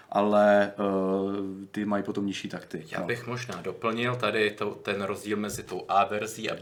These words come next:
Speaker 2: a bez Ačkou verzí, eh, že asi klasicky ta bez Ačková verze půjde většinou do těch, eh, levnějších karet,
Speaker 1: Tak.
Speaker 2: takže bude to o ceně.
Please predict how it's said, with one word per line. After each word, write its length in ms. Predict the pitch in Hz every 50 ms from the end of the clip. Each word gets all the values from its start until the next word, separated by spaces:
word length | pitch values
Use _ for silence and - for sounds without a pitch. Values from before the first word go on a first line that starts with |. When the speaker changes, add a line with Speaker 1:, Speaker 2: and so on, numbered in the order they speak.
| - -
Speaker 2:
a 80 | - -
bez 240 | 85 87 95 - -
Ačkou 420 | - 104 104 - - - 117 113 110
verzí, 500 | 110 110 110 107 - - 113 110 113 - - - - - - - - -
eh, 380 | 101 101 98 98 98 98 104 110 - -
že 560 | - - - 104 107 104 104 104 101 104 104 - - - - _ _ _ - - - - _ _ _ _
asi 240 | 98 - - - -
klasicky 680 | 123 113 101 95 - - 85 - - - - 107 101
ta 100 | - -
bez 240 | 101 - 98 95 - -
Ačková 480 | 98 101 95 - - - 107 107 101 98
verze 320 | 101 101 104 95 - 110
půjde 240 | - - 110 101 101
většinou 400 | 98 98 92 - - - 104 104 98
do 80 | 101
těch, 340 | 95 - - 101 - - -
eh, 180 | 101 95 95 98
levnějších 680 | 98 101 90 101 104 101 98 - - - 110 104 -
karet, 420 | - - 101 92 90 85 85 85 -
Speaker 1:
Tak. 100 | - - - - - - - _
Speaker 2:
takže 320 | - 98 95 101 98 - - - - -
bude 200 | 104 101 104 101
to 180 | 98 - 104 92
o 20 |
ceně. 420 | 90 - - - 95 92 92 87